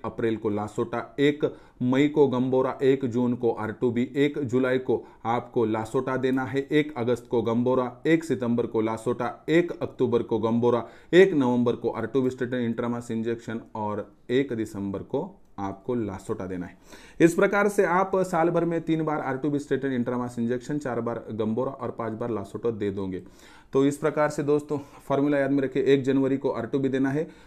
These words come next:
एक जून को आर टू बी देना है और एक नवंबर को आर टू बी देना है। जब, जब, अ, स-, यहाँ पर सीजन चेंज होता है, जैसे कि हम सर्दियों से गर्मी में जा रहे हैं तो आर टू बी देना है, गर्मियों से बरसात में तो आर टू बी देना है और बरसात से फिर एक बार, अ, सर्दियों में जा रहे तो आर टू बी देना है। यानी कि एक जनवरी,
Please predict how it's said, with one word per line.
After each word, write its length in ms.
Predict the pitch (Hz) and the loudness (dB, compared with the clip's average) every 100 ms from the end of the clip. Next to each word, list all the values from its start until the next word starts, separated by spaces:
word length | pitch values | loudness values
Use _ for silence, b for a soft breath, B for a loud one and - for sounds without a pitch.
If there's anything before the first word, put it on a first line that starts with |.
| - 139 | 2 6
एक 240 | 156 156 | 6 6
जून 220 | 120 135 | 2 2
को 120 | 127 | 2
आर 120 | 113 117 | 0 0
टू 140 | 143 | 0
बी 100 | 135 | 2
देना 200 | 139 139 | 2 2
है 160 | 143 165 | 0 -4
और 220 | 120 127 | -2 4
एक 260 | 147 147 - | 4 4 2
नवंबर 380 | 135 143 135 117 | 4 6 6 2
को 120 | 113 | 0
आर 100 | 107 | -2
टू 140 | 95 | 0
बी 80 | 107 | 0
देना 140 | 104 104 | 0 2
है। 60 | |
जब, 140 | 139 147 | 2 4
जब, 180 | 165 | 2
अ, 200 | 143 131 | 2 -2
स-, 160 | 123 - | -4 -4
यहाँ 380 | 139 127 127 147 | -4 -2 -2 -2
पर 100 | 151 | -4
सीजन 260 | 160 170 | -2 -2
चेंज 200 | 160 139 120 | 0 0 2
होता 140 | 120 | 2
है, 80 | 139 | 2
जैसे 180 | 160 175 | 4 4
कि 180 | 175 B B B 165 | 4 B B B -2
हम 160 | 185 | 0
सर्दियों 420 | 180 165 156 170 | 2 2 4 4
से 200 | 170 170 | 4 2
गर्मी 260 | 147 147 151 | 4 4 2
में 140 | 151 143 | 2 2
जा 140 | 139 | 2
रहे 160 | 139 139 | 4 2
हैं 140 | 131 | 2
तो 80 | 143 | 0
आर 140 | 135 | 0
टू 140 | 139 147 | 0 2
बी 120 | 143 | 4
देना 240 | 143 143 | 4 2
है, 140 | 139 135 | 0 2
गर्मियों 360 | 131 135 139 | 2 2 2
से 120 | 131 | 0
बरसात 420 | 123 123 120 139 143 | -2 -2 -2 -2 -2
में 140 | 131 | -2
तो 180 | 123 139 | 0 0
आर 120 | 139 | 0
टू 140 | 135 | 0
बी 120 | 147 143 | 0 2
देना 260 | 143 143 | 2 0
है 80 | 143 | 0
और 120 | 135 | -2
बरसात 420 | 117 123 - 127 | -2 -4 -4 -4
से 100 | - | -4
फिर 200 | 123 131 | -2 0
एक 180 | 127 123 131 | 0 -2 -4
बार, 160 | 139 | -4
अ, 500 | - - - - 123 | -6 -14 -16 0 0
सर्दियों 400 | 120 139 131 143 | 2 0 2 2
में 140 | 139 127 | 2 2
जा 120 | 123 | 0
रहे 120 | 127 | -2
तो 160 | 123 - | 0 0
आर 140 | 110 | 0
टू 120 | 104 | -2
बी 100 | 107 | 0
देना 180 | 101 101 | 0 0
है। 40 | |
यानी 120 | 110 127 | -2 -2
कि 160 | - 147 | 0 4
एक 200 | 175 147 | 4 6
जनवरी, 460 | 143 139 131 170 | 4 4 4 0